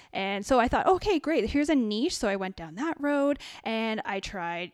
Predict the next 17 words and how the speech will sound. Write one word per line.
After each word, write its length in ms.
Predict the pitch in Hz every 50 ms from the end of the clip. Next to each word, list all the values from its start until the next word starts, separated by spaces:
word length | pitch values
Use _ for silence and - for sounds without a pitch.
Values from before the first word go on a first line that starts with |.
| _ -
teaching 360 | - 370 349 - - 320 311
at 100 | 302 -
Conestoga 480 | - - 226 214 - - - 165 165 -
College 800 | - - - - 330 320 311 311 302 302 302 302 302 285 277 285 -
on 220 | - 202 185 185 190
some 180 | - 208 185
digital 600 | 196 202 196 202 202 208 202 208 208 208 196 - -
classes 400 | - 240 214 226 - 247 233 220
there. 220 | 240 240 240 240
Like, 120 | - 285 294
I 100 | 320 349
did 200 | 339 392 415 - -
everything 680 | - 196 202 208 220 240 262 254 - 302 294 294 294 269
because 280 | 269 - 220 247 233
I 160 | 247 214 233
was 200 | 254 240 269 277
searching 840 | - - - - - 247 269 302 294 - - 339 339 349 349 349